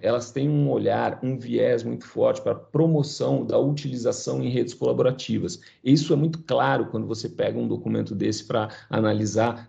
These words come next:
desde a sua formação, seu desenvolvimento até a sua publicação. Ela tende a acompanhar enormemente os desenvolvimentos tecnológicos, os avanços científicos. Hoje em dia, a gente fala de síntese de gene-, a síntese gênica,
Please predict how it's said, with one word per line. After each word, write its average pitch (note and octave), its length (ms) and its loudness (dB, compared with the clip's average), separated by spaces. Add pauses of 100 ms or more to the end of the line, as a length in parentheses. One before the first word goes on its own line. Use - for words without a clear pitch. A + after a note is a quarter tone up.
desde C3+ 320 4
a A#2 60 -2
sua A#2+ 240 -2
formação, A#2+ 720 -4
seu A#2+ 160 -6
desenvolvimento A2 600 -2
até G#2+ 100 -4
a G#2+ 60 -2
sua - 160 -8
publicação. G#2+ 800 -4 (720)
Ela D3+ 160 8
tende D#3+ 520 4
a C#3+ 80 6
acompanhar B2+ 760 -2
enormemente B2+ 840 0
os G#2+ 80 -8
desenvolvimentos A2+ 720 -2
tecnológicos, G#2 840 -4
os F#2+ 40 -2
avanços A#2 400 0
científicos. G#2+ 600 -6
Hoje C3 180 0
em A#2+ 60 2
dia, A#2+ 180 -2
a B2 40 -2
gente C3 180 -4
fala B2+ 180 0
de B2 120 -6
síntese A#2+ 800 0
de A2 120 -6
gene-, A2+ 460 2
a E2 80 0
síntese C3+ 600 0
gênica, G#2+ 640 -2